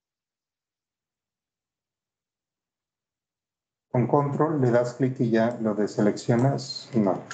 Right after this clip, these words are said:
Seleccionado. Con alt. Ok,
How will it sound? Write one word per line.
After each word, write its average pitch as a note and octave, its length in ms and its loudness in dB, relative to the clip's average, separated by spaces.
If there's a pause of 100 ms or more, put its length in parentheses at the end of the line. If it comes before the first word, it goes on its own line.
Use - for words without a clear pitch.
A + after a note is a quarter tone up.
(920)
Seleccionado. B2 1200 -2 (3000)
Con G2+ 220 -4
alt. - 280 -6 (1500)
Ok, G#2+ 120 2